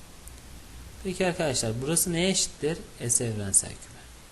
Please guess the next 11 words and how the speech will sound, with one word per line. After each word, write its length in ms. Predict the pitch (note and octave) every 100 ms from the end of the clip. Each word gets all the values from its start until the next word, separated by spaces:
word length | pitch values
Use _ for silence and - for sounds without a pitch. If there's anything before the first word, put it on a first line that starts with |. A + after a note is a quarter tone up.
| - - - - - - - - - - - - - - - - - - - - -
Peki 300 | - G2+ E2+
bura 180 | F#2 B2
neye 220 | E3+ F3+
eşittir? 480 | C#3 - - - D#3+
Yine 260 | D#3+ C#3+ C3+
aynı 200 | C3 B2
şekilde 680 | - E2+ G#2 D3 C#3+ C3 E3
S 180 | - -
evrensel 600 | A#2+ A2+ G#2 G2 - D#3 A2
küme. 180 | - G#2+ - - - - - - - - - - - - - - - - - - -
Yani 540 | D#3+ E3 A#2 A#2 D#3